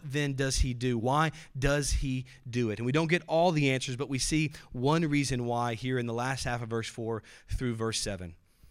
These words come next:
Look at verse four again, that he comforts us in our affliction. Why? So that we then may be able to comfort those who are in any kind of affliction.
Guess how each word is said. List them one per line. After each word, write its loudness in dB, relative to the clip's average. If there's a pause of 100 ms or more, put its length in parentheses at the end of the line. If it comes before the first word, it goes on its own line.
(400)
Look 0
at -2
verse -2
four -4
again, -6
that -6
he 0
comforts -2
us -2
in -6
our 0
affliction. -8 (220)
Why? -4 (760)
So -2
that -4 (340)
we 0
then -2
may -2
be -4
able -2
to -12
comfort -6
those -4 (520)
who -4
are -2
in -4
any -4
kind -10
of -14
affliction. -16